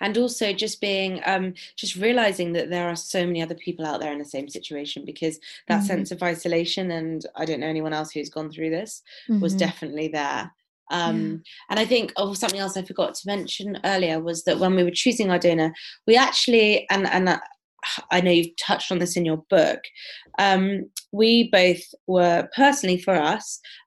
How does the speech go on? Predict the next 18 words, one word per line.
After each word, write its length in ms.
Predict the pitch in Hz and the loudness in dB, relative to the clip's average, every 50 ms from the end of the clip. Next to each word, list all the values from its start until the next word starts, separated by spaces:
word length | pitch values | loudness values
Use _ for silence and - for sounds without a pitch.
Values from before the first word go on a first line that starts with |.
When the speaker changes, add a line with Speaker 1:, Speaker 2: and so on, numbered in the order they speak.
| - | -2
Speaker 1:
uh, 240 | - 196 196 190 - 196 | 0 2 4 4 2 2
we 140 | 214 208 | 0 -2
were 120 | 196 202 185 | -2 -4 0
both 340 | 196 202 196 190 185 185 - - - _ _ _ _ - - | 2 4 4 4 2 0 -6 -14 -20 _ _ _ _ -12 -8
on 100 | 190 185 | -6 -6
the 60 | 185 | -6
same 260 | - - 196 180 180 | -2 -2 -2 -2 -2
page 580 | 180 - 185 180 175 175 175 175 - - - - _ _ _ _ _ - | -4 -4 -2 0 0 0 0 -2 -6 -12 -14 -14 _ _ _ _ _ -6
from 140 | 196 196 | -4 -2
the 80 | 190 180 | -2 -2
beginning, 460 | 185 190 190 208 202 196 185 185 185 | -4 -4 -4 -2 -2 -2 -2 -2 -2
even 260 | - 165 185 175 180 | -2 -2 -2 -2 -2
at 140 | 175 - - | -4 -4 -2
donor 260 | - 185 185 185 175 | -2 -2 0 0 -2
selection 960 | 175 175 - - - - 185 185 180 - - - - - 156 156 156 156 160 160 | -4 -6 -10 -18 -12 -8 -4 -2 -2 -2 -4 -8 -10 -6 -4 -4 -4 -4 -6 -6
before 320 | 165 165 - - 180 170 | -8 -10 -6 -2 0 0
the 80 | 170 170 | 0 0
operation, 680 | 170 170 180 196 214 233 233 - - 147 151 165 160 | -2 -2 -2 0 0 0 -2 -2 -6 -4 -6 -6 -8